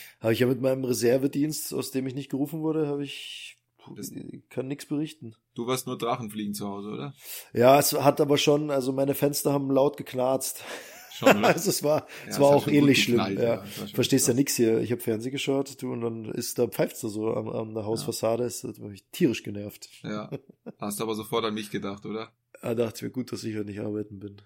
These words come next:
Speaker 2: Ja.
Speaker 1: Nee, also ich hab, äh, auch im, im März, äh, so ein, so ein Sturmtief da mitgemacht. Da denkst du echt, wie du, ge-, exakt wie du.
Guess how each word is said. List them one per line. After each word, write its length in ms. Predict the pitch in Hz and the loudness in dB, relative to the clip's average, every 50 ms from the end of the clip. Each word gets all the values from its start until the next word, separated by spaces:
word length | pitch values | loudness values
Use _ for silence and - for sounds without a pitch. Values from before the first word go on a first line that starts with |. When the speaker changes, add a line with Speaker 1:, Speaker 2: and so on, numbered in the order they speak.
| _ _ - | _ _ -18
Speaker 2:
Ja. 240 | 120 107 104 104 _ _ _ _ _ _ _ _ - | -16 -14 -16 -16 _ _ _ _ _ _ _ _ -10
Speaker 1:
Nee, 200 | 165 117 117 117 | -6 -4 -4 -2
also 160 | 113 107 113 | -2 -4 -6
ich 160 | 107 - - | -8 -6 -6
hab, 220 | 120 104 - - - | -8 -8 -8 -10 -6
äh, 300 | 120 117 117 117 113 113 117 113 | -2 -2 0 -2 -2 -4 -6 -6
auch 220 | - 120 120 - | -4 -4 -4 -4
im, 280 | 123 123 120 117 117 - | -6 -8 -8 -10 -10 -10
im 520 | - 117 117 117 117 117 113 107 107 110 | -10 -10 -10 -10 -12 -12 -12 -12 -12 -8
März, 680 | 113 117 120 123 139 147 - - - - - - - 139 | -4 -2 -2 0 -2 -2 -4 -8 -10 -10 -12 -12 -14 -14
äh, 540 | 127 120 120 123 123 - - - - - - 113 | -14 -12 -12 -14 -14 -14 -16 -16 -16 -16 -14 -12
so 180 | - - 131 | -10 -8 -8
ein, 200 | 127 127 127 123 | -8 -8 -12 -14
so 120 | 120 120 127 | -14 -12 -12
ein 320 | 123 123 123 120 120 120 - 135 160 - - | -12 -14 -16 -16 -18 -20 -20 -20 -20 -20 -16
Sturmtief 600 | 110 - - - 131 139 139 135 - - 131 120 - | -14 -12 -10 -6 -6 -6 -6 -8 -10 -10 -10 -8 -6
da 100 | - 127 | -6 -6
mitgemacht. 600 | 123 127 - - 123 120 123 117 - _ _ _ _ _ _ _ _ _ _ _ _ _ _ _ _ _ _ _ _ - | -6 -6 -8 -8 -6 -6 -6 -8 -8 _ _ _ _ _ _ _ _ _ _ _ _ _ _ _ _ _ _ _ _ -16
Da 300 | - 107 101 104 104 107 | -14 -14 -12 -12 -14 -12
denkst 320 | - 120 113 107 - - | -12 -12 -10 -10 -10 -10
du 60 | 127 131 | -8 -10
echt, 240 | 127 - - - - 143 135 135 | -12 -12 -12 -10 -8 -8 -6 -4
wie 120 | 160 214 214 | -2 0 0
du, 240 | 302 294 294 - - - - - | 0 2 2 0 -2 -4 -10 -4
ge-, 120 | - - - | 0 0 2
exakt 460 | 190 180 - - 202 - - - - | 2 0 2 2 2 2 2 0 -4
wie 60 | 226 | -4
du. 220 | 190 196 180 - | -2 -2 -2 -2